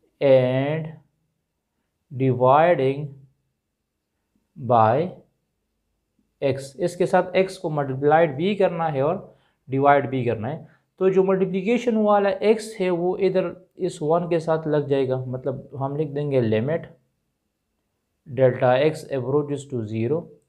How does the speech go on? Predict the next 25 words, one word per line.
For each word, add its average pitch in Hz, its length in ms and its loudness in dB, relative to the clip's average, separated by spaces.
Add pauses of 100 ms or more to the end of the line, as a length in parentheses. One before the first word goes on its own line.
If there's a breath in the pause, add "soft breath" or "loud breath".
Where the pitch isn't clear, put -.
(520)
आ 160 180 8
जाएगा। 131 400 0 (260)
जो 143 280 0
डिवीजन 196 420 0
वाला 165 260 2
एक्स - 360 -2
है 175 60 0
वो 165 240 2
मैं 160 140 -6
इस 160 200 -2
तरह - 120 -2
लिख 110 140 -6
दूँगा, 98 380 -8 (880)
वन 151 420 0
over 175 200 4 (160)
x, 175 240 -2 (2250)
वन 139 280 -2
over 170 200 -2 (100)
x 160 240 -2 (1300)
and 175 320 2
to 131 140 2 (720)
x 180 280 0 (320)
divide 139 540 2
by 151 160 2 (1200)
delta 143 460 2